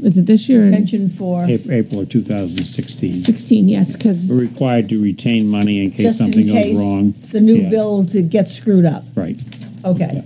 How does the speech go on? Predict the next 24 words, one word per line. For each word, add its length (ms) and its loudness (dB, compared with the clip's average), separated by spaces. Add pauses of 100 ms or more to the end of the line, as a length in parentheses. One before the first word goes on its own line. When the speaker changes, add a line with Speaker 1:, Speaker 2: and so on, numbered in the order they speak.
(320)
Speaker 2:
That's, 220 -2
and 180 2
then 140 2
it 160 -2
will 140 2
lapse. 640 -4
Speaker 3:
It 100 0
will 160 4
lapse 340 2
out, 220 -2
and, 180 -4
and, 220 0
and 180 0
the 60 0
money 220 2
will 80 0
be 140 -2
paid 240 -2
out 240 2
to 80 -4
the, 220 -2
the 160 -2
vendor, 440 0
and 420 0